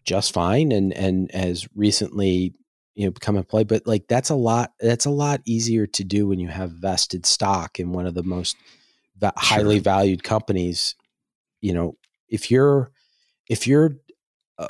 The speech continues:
Speaker 1: a person supporting a family, doesn't have a lot
Speaker 2: Yeah.
Speaker 1: of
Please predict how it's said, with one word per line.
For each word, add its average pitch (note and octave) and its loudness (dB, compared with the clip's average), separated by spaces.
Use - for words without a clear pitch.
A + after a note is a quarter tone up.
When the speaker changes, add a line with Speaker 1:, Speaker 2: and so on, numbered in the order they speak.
Speaker 1:
a A2 -8
person A#2+ 0
supporting A2+ 2
a G2+ 0
family, G#2+ 0
doesn't A2 0
have G#2 0
a A2 2
lot G2 2
Speaker 2:
Yeah. G#2 4
Speaker 1:
of F2+ -6